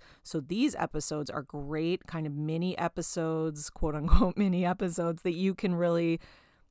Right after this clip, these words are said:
share with people. They can listen, see if they like what I do, see if they're into my type of analysis and all that kind of stuff. And then if they do, hopefully they'll check out the longer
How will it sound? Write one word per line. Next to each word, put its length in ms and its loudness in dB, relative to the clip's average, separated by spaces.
share 320 2
with 200 2
people. 400 2
They 180 0
can 260 -2
listen, 480 2
see 220 0
if 100 -4
they 140 0
like 260 -2
what 120 -2
I 140 -2
do, 320 0
see 200 0
if 100 -4
they're 220 -4
into 320 -4
my 460 -2
type 240 -4
of 120 -2
analysis 960 2
and 100 -2
all 100 0
that 160 -2
kind 160 -4
of 60 -6
stuff. 300 -2
And 100 -2
then 100 0
if 120 -4
they 140 -2
do, 280 -2
hopefully 400 0
they'll 180 -2
check 280 -4
out 140 0
the 100 -2
longer 420 0